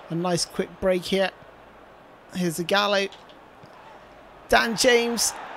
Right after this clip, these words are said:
Rashford. Oh, beautiful.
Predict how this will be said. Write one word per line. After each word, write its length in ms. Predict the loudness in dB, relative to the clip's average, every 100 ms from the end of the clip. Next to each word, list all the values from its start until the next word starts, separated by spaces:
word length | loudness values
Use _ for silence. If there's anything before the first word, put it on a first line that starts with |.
| -14 -14 -14 -14 -14 -14 -14 -12 -12 -10 -10 -10 -10 -10 -10 -10 -4
Rashford. 760 | 2 4 6 8 8 8 4 -4 -10 2 6
Oh, 1120 | 8 8 8 6 8 8 10 10 12 12 12
beautiful. 600 | 10 10 8 10 10 10